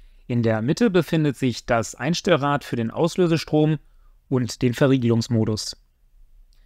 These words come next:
Auf der anderen Seite ist der An-, Aus- und Reset-Knopf untergebracht. Um den Auslösestrom einzustellen, benötigst du einen kleinen Schraubendreher oder ein Betätigungswerkzeug.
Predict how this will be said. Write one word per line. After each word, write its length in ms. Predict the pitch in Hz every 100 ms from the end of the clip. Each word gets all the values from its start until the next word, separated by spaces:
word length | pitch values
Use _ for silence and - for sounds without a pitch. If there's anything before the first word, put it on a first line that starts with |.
| _
Auf 160 | 120
der 120 | - 131
anderen 180 | 190
Seite 320 | 175 170 - 175
ist 300 | 156 139 -
der 260 | 127 -
An-, 240 | 147 165 -
Aus- 420 | - 120 123 -
und 380 | - 123 120 135
Reset-Knopf 640 | 135 139 - - 127 -
untergebracht. 720 | 131 123 113 104 107 - - - - - - - - - - - _ - - - - - -
Um 120 | 147
den 120 | 170
Auslösestrom 720 | 170 214 208 185 170 - 170
einzustellen, 800 | 147 180 - 165 - 131 117 110
benötigst 480 | 107 123 151 147 -
du 200 | 139 139
einen 320 | 127 123 120
kleinen 280 | - 123 113
Schraubendreher 720 | - 123 190 160 151 143 139
oder 380 | 131 123 117 117
ein 160 | 110 117
Betätigungswerkzeug. 1080 | 120 120 123 120 117 120 110 - 113 110